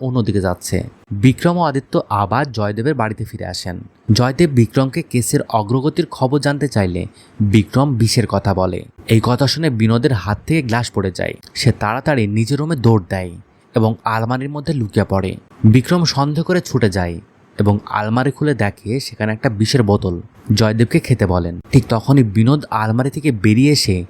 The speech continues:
সেই চামচটা ফেলে দেয়। চাপে পড়ে বিনোদ সব কিছু খুলে বলে। সে জানায়, "আমি নিচে ছিলাম বাচ্চার সঙ্গে।" তখনই উপরে দিব্যা খুব রেগে চিৎকার করছিল। আমি তখন একটা প্ল্যান করি। আমি জুসে বিষ মিশিয়ে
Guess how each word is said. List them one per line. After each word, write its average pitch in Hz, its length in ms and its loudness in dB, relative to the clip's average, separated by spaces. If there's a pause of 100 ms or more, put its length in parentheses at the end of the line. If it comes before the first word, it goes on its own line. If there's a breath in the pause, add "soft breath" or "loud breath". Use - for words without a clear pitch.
(200 loud breath)
সেই 110 180 4
চামচটা 107 480 -2
ফেলে 101 240 -4
দেয়। 95 220 -8 (680 soft breath)
চাপে 117 280 0
পড়ে 170 240 0
বিনোদ 123 340 -4
সব 113 260 -4
কিছু 143 220 -4
খুলে 110 260 2
বলে। 87 340 -2 (340)
সে - 200 2
জানায়, 101 500 -2 (120)
"আমি 110 240 -4
নিচে 110 260 -2
ছিলাম 156 280 -2
বাচ্চার 98 360 -4
সঙ্গে।" 92 440 -12 (500 soft breath)
তখনই 160 500 -2
উপরে 143 320 2
দিব্যা 110 380 -2
খুব 131 260 -8
রেগে 117 260 2
চিৎকার 107 340 0
করছিল। 92 500 -2 (680 loud breath)
আমি 131 220 2
তখন 160 260 2
একটা 160 280 -4
প্ল্যান 107 280 -2
করি। 90 340 -10 (380)
আমি 101 300 0
জুসে 104 300 -2
বিষ 110 400 0
মিশিয়ে 110 460 2